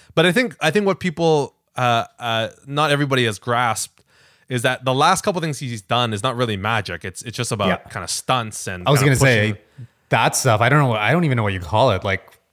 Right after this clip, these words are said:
Speaker 2: I don't know, being
Speaker 1: Performance
Speaker 2: superhuman,
Speaker 1: art or
Speaker 2: I guess.
Speaker 1: something.
Speaker 2: Like, I, I don't know,
Speaker 1: Yeah.
Speaker 2: like,
Speaker 1: <laughs> Yeah, just
Speaker 2: superhuman
Speaker 1: being
Speaker 2: feats.
Speaker 1: superhuman.
Speaker 2: I don't know.
Speaker 1: Yes. So, um,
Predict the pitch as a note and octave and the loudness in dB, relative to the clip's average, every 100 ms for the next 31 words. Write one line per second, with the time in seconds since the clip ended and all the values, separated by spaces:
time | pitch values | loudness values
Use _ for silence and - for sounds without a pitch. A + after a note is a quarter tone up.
0 | _ _ _ _ _ _ _ - B2 A#2 | _ _ _ _ _ _ _ 0 2 2
1 | G2+ G#2 B2+ B2 A#2 A#2 B2 G#2+ C#3 C3+ | 0 2 2 4 4 2 4 4 4 6
2 | F3 F#3 G#3+ C#3+ C3 A#2 A#2 A#2+ B2 C#3 | 6 6 4 4 0 2 0 0 0 2
3 | A2+ C3 A#2 G2 - _ - C#3 - F3 | 4 2 2 -2 -8 _ -4 -2 0 4
4 | F#3+ - D3 C3 F3 C#3+ C#3+ C3 B2 G#2+ | 6 6 4 4 2 2 0 0 0 0
5 | G2+ G2 F#2 E2+ - - _ _ - - | 0 0 -2 -4 -12 -20 _ _ -20 -20
6 | - _ D#3+ C3+ - - - - - G3+ | -20 _ 0 0 0 -8 -12 -10 -2 2
7 | G3 F#3 F3+ C#3+ D3 D3+ D3+ | 4 2 2 2 2 2 -4